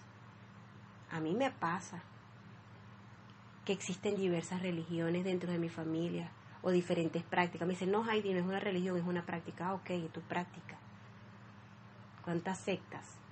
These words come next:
Que antes la palabra secta era hacia lo malo. Un grupo de personas que se reúnen a practicar una creencia,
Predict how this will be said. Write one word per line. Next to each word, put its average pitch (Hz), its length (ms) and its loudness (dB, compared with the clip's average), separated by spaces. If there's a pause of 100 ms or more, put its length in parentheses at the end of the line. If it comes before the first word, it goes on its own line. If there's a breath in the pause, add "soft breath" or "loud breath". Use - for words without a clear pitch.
(500)
Que 175 100 0
antes 160 220 2
la 175 140 2
palabra 156 320 2
secta 170 440 -2
era 175 280 -2 (1080)
hacia 170 240 0
lo 151 120 0
malo. 147 320 0 (2250)
Un 202 100 2
grupo 202 320 4
de 185 100 4
personas 165 460 2
que 190 80 -2
se 175 140 0
reúnen 160 340 2
a 180 80 2
practicar 160 540 -4 (960)
una 185 240 6
creencia, 160 600 2